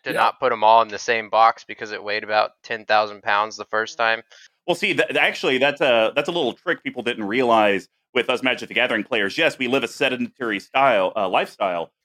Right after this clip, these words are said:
Speaker 3: but you don't realize how heavy our card boxes
Speaker 2: Yeah.
Speaker 3: are. That's like going to twenty-four Hour Fitness over here.
Speaker 2: So my movie nightmare was I had all of my unco-, my commander playable commons and uncommons sorted by color and C M C, right? 'Cause I have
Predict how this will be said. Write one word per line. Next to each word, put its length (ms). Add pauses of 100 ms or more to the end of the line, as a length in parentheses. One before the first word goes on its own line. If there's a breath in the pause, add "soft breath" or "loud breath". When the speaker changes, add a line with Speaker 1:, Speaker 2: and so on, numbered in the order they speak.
Speaker 3:
but 120
you 60
don't 160
realize 420
how 160
heavy 360
our 120
card 280
boxes 340
Speaker 2:
Yeah. 160
Speaker 3:
are. 60
That's 160
like 200 (160)
going 180
to 60
twenty-four 440
Hour 120
Fitness 380
over 200
here. 300
Speaker 2:
So 460
my 180
movie 240
nightmare 460
was 340
I 140
had 360
all 260
of 80
my 320
unco-, 360
my 200 (100)
commander 460
playable 460
commons 420
and 80
uncommons 800 (340 soft breath)
sorted 440
by 140
color 500
and 200
C 200
M 100
C, 380 (320 soft breath)
right? 280
'Cause 140
I 120
have 240